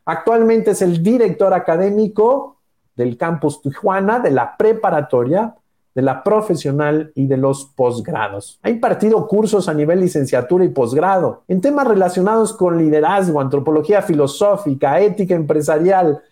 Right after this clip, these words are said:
globalización, cultura y sociedad, administración y sistemas de alta dirección. Es consejero del Observatorio Filosófico del Norte. Participó durante cuatro años en el programa de radio Perspectivas en la agencia de noticias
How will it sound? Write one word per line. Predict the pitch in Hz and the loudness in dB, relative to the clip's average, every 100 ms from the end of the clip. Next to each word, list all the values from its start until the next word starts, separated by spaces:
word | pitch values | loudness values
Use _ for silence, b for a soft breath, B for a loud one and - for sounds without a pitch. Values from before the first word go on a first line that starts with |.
| b _ | b _
globalización, | 165 220 226 214 196 180 165 - 202 190 160 | 0 2 4 2 2 0 -2 0 0 2 0
cultura | - 233 233 233 220 214 | 0 2 2 4 2 2
y | |
sociedad, | 190 185 185 180 180 170 - | 2 0 2 2 2 0 0
administración | 208 220 202 196 196 180 170 190 190 190 185 | 0 2 2 0 0 0 0 0 0 -2 -2
y | 226 | -2
sistemas | 226 208 - 196 196 180 185 180 - _ _ | 0 -2 0 0 0 2 0 -2 -10 _ _
de | 117 123 - | -4 -4 -4
alta | 151 170 156 - 147 139 139 _ _ _ | -2 -2 -4 -4 -4 -4 -8 _ _ _
dirección. | 117 117 160 139 123 113 - - 104 104 90 _ _ _ _ _ _ _ - | -8 -2 0 2 0 -4 -10 -10 -6 -6 -8 _ _ _ _ _ _ _ -16
Es | 139 | -6
consejero | 190 185 151 180 185 190 | -2 -2 -2 0 2 2
del | 151 | 2
Observatorio | 127 - 127 131 180 180 175 | 0 -2 -2 -2 0 0 0
Filosófico | 135 123 180 175 165 143 | 0 -2 0 -2 0 0
del | 123 120 127 | 0 -2 -2
Norte. | 175 214 196 233 220 - | 0 -2 -2 -4 -6 -4
Participó | 185 185 226 226 226 226 | -4 0 0 2 2 2
durante | 220 214 220 | 2 2 0
cuatro | 220 220 220 202 | 2 0 2 2
años | 214 220 220 208 | 2 2 2 0
en | 196 | 0
el | 185 | 0
programa | 185 180 202 208 | 0 0 0 0
de | 196 | 0
radio | 175 202 214 185 | 2 2 2 2
Perspectivas | 190 160 - 147 - 214 220 135 139 | 0 -2 -2 -4 -2 0 0 0 -2
en | |
la | 135 | -4
agencia | 135 180 190 | -2 -2 0
de | 165 | 0
noticias | 151 143 180 185 190 165 143 | -2 -4 -4 -2 0 0 -2